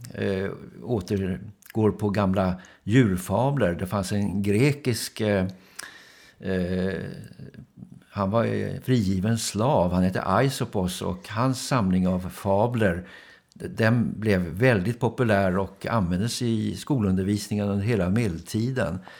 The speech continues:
Den som gapar över mycket mister ofta hela stycket, och surt sa räven och rönnbären. De går båda tillbaks på såna här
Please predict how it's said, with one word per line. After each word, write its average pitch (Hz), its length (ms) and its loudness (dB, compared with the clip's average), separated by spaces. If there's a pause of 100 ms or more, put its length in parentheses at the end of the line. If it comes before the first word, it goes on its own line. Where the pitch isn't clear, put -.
(440)
Den 101 120 -2
som 107 160 2
gapar 107 340 6
över 123 180 6
mycket 127 460 4
mister 113 260 0
ofta 101 280 -2
hela 101 260 2
stycket, 95 580 -4
och 92 180 0
surt 98 280 -2
sa 113 160 4
räven 95 420 0
och 101 120 2
rönnbären. 90 600 2 (220)
De 110 160 2
går 110 100 2
båda 104 320 2
tillbaks 101 500 -2
på 90 360 -2 (600)
såna 143 200 0
här 92 340 2